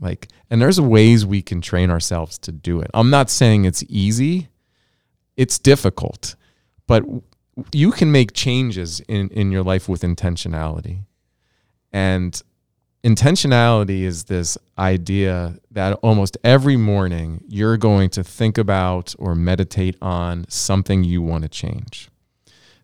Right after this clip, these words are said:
Now, a lot of people want to change their reactions. If you think about the worst reactions that you've ever had in, in your life, they're likely impulsive,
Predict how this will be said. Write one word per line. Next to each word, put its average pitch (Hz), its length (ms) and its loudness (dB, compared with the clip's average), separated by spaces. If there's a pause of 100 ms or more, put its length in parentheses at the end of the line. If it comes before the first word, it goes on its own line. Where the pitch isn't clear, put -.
Now, 107 380 2 (120)
a 110 60 -2
lot 127 300 2
of 196 80 0
people 101 340 2
want 90 100 -2
to 87 60 -2
change 85 340 -8
their 82 140 -6
reactions. 82 680 -10 (400)
If 127 160 2
you 208 100 4
think 196 220 0
about 120 300 4
the 101 60 -2
worst 104 320 0
reactions 92 540 -2
that 87 140 -6
you've 98 200 0
ever 90 260 2
had 87 360 -2
in, 87 240 -4
in 90 220 0
your 82 100 -2
life, 82 480 -2 (460)
they're 107 160 4
likely 110 760 4
impulsive, 90 840 0